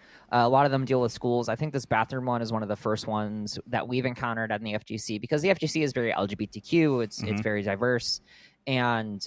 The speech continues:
Speaker 1: I, I think that the statement that Jebailey made was, uh, C E O made, excuse me, was warranted.
Speaker 2: Mm-hmm.
Speaker 1: Um, I, I think the, the rule specifically is it makes it a second misdemeanor, which is really weird.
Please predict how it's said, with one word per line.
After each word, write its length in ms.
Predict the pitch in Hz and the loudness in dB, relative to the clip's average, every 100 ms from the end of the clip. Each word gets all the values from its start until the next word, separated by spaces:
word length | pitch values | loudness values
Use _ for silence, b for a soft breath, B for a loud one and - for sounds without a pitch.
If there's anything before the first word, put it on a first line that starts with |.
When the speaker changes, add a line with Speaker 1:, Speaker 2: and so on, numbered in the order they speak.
| - | -4
Speaker 1:
I, 100 | 120 - | -2 -2
I 60 | |
think 220 | 135 143 | -2 0
that 140 | 139 131 | 0 0
the 60 | |
statement 480 | 123 - 117 117 110 | -4 -4 -4 -4 -4
that 220 | 110 104 - _ _ _ _ _ 131 | -2 -2 -6 _ _ _ _ _ -4
Jebailey 380 | 110 131 123 | 2 4 4
made 260 | 113 107 104 | 2 -2 0
was, 300 | 101 95 - - | -2 -2 -4 -2
uh, 100 | 107 | -2
C 240 | - 151 | 0 2
E 60 | 110 | 2
O 140 | 95 | 2
made, 220 | 90 87 | 0 -2
excuse 320 | 92 - 113 95 | -4 -4 -4 -4
me, 140 | 92 | -4
was 180 | 98 98 | -4 2
warranted. 480 | 117 110 104 104 - _ b b b - | 4 4 0 -4 -6 _ b b b 2
Speaker 2:
Mm-hmm. 40 | |
Speaker 1:
Um, 640 | 123 113 110 104 98 92 - | 4 6 4 0 -8 -12 -2
I, 160 | 131 135 | 2 4
I 100 | 147 | 2
think 240 | 160 185 | 2 2
the, 360 | 180 151 131 95 | 4 6 4 2
the 100 | 135 | 0
rule 220 | 135 147 139 | 4 4 4
specifically 500 | - 127 123 131 113 | 0 -2 -2 0 -2
is 80 | |
it 40 | 110 | -2
makes 180 | 120 117 | -4 -4
it 60 | 113 | -6
a 60 | |
second 340 | - 139 135 110 | -4 -6 -6 -6
misdemeanor, 600 | 117 104 98 113 156 170 | -8 -8 -6 -4 -4 -4
which 200 | 120 - | -6 -4
is 240 | 101 90 | -6 -2
really 220 | 104 110 101 | 0 2 0
weird. 440 | 101 113 143 143 | -2 0 0 -2